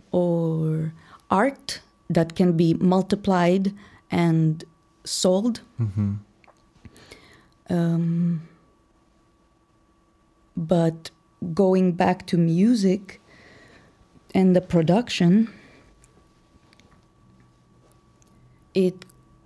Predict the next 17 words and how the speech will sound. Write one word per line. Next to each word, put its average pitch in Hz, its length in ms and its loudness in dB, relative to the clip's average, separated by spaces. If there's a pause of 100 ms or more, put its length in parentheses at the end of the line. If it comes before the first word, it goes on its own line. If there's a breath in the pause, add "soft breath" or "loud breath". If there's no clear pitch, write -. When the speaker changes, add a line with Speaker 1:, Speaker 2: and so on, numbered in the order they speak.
(140)
Speaker 1:
costs - 800 -8 (400 loud breath)
money. 175 600 0 (200)
<laughs> 196 80 -8 (800 loud breath)
Um, 156 760 -4 (1200)
there 165 560 0
are 160 500 -2 (320 loud breath)
people 196 320 -2
involved. 160 540 -4 (720 soft breath)
There 160 160 -4
are 160 100 -4
each 180 320 -8
instrument 175 500 -4
player 180 460 -4 (100)
and 165 460 -4
s-, - 340 -14
recording 170 480 -4
engineer 160 480 0